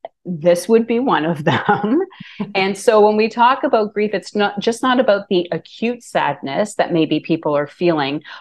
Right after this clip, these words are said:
but it's all the conflicting emotions that we have around, um, the end of or a change in a, in our familiar patterns of behavior. So for example, um, you mentioned kids going off to post-secondary. You, you've got,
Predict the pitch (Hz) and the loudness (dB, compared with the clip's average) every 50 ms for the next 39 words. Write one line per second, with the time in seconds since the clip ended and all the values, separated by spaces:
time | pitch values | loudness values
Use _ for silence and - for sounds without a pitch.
0 | - - 190 185 185 190 185 - - _ _ - 185 190 202 214 226 240 240 240 | -6 -2 0 0 0 0 -4 -6 -12 _ _ -2 2 2 4 4 4 4 4 4
1 | 220 220 208 - 196 185 175 - 190 180 170 - 165 156 151 151 151 156 - - | 4 2 0 0 -2 -6 -4 0 0 0 0 2 0 -2 0 -2 -2 -4 -4 -2
2 | 165 160 156 151 147 147 - - 156 143 139 139 - - - - 160 156 147 - | 0 2 2 2 2 0 -2 -4 -4 -4 -4 -4 -2 -2 -2 0 0 -2 -2 0
3 | - 160 143 143 143 - - - 165 156 160 156 156 156 156 156 156 156 151 - | 0 0 2 2 0 0 0 0 0 2 2 2 2 2 0 0 -2 -4 -4 -6
4 | - - 160 156 156 151 151 156 156 151 - _ _ _ _ _ _ _ _ _ | -4 0 2 2 4 2 2 0 -2 -6 -10 _ _ _ _ _ _ _ _ _
5 | _ _ _ _ _ _ _ _ - 165 196 190 165 180 202 220 233 226 208 196 | _ _ _ _ _ _ _ _ -8 -6 -4 -2 0 0 0 2 2 2 2 2
6 | 202 196 - - 190 190 190 190 190 - - - 196 196 196 208 214 214 220 220 | 2 0 -2 -2 0 0 0 -2 -2 -6 -6 -4 -2 0 0 0 0 0 0 -2
7 | 214 202 - - 196 185 180 180 175 160 - - 180 180 170 175 175 175 - - | -2 -4 -4 -4 -2 2 2 2 2 2 0 0 0 2 4 2 2 0 0 -2
8 | 202 180 190 202 214 214 208 202 196 - - - 175 165 170 170 165 165 160 - | 0 0 0 0 0 0 0 0 -2 -4 -4 -2 0 2 2 2 2 0 -2 -4
9 | 143 - - 151 143 - - 143 143 - - 131 123 107 - - - _ _ _ | -6 -4 -6 -8 -8 -6 -4 -4 -4 -4 -6 -8 -8 -8 -8 -10 -12 _ _ _
10 | _ _ _ - - 202 185 175 - - 185 180 175 170 151 147 - 156 147 139 | _ _ _ -6 0 0 0 0 2 2 4 4 4 4 2 0 -2 -2 -2 -2
11 | 139 - - - - - - _ _ _ _ _ - - 170 160 156 156 156 147 | -4 -6 -6 -6 -6 -8 -8 _ _ _ _ _ -4 0 2 2 2 0 -2 -4
12 | - - _ _ _ - 151 165 165 165 160 156 143 - - 165 156 151 - - | -8 -12 _ _ _ -10 -4 0 2 2 2 2 0 0 0 0 0 -2 -2 -2
13 | - 170 156 151 - - 160 156 156 151 151 - - 165 - - 160 156 - - | -2 -2 0 0 -2 -4 -2 0 0 0 -2 -2 -4 -4 -2 -2 -2 0 0 0
14 | 240 240 - 185 180 170 156 151 151 156 151 151 151 151 - 151 151 151 143 - | 0 0 2 2 2 2 2 2 2 0 0 -2 -4 -6 -4 -2 -2 -2 -2 -2
15 | - 151 156 135 - | 0 0 2 0 0